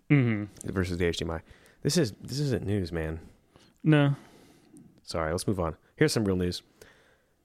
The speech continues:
Speaker 2: Uh, Texas police find four malnourished children, two of them locked in dog crates. Like,
Speaker 1: Yeah,
Speaker 2: pe-,
Speaker 1: I mean
Speaker 2: people, if you're gonna malnourish children, at least get them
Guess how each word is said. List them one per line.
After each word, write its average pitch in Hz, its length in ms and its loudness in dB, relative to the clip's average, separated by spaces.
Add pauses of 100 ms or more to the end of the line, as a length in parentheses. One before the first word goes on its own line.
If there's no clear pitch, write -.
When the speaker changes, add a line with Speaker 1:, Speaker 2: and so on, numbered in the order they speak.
(580)
Speaker 2:
Uh, 101 340 2
Texas - 560 0
police 127 400 0
find 104 420 0
four 139 400 2
malnourished 113 540 2
children, 90 440 0 (200)
two 151 200 2
of 104 120 -2
them 87 340 0
locked 98 400 0
in 90 200 -4
dog 92 260 0
crates. - 460 -8 (1600)
Like, 160 280 0 (120)
Speaker 1:
Yeah, 180 260 6
Speaker 2:
pe-, - 240 -2
Speaker 1:
I - 20 8
mean 170 180 6
Speaker 2:
people, 170 300 6
if 165 140 -2
you're 170 100 4
gonna 190 200 2
malnourish 143 520 2
children, 104 320 2
at 87 160 2
least 139 260 0
get - 160 -2
them 95 300 0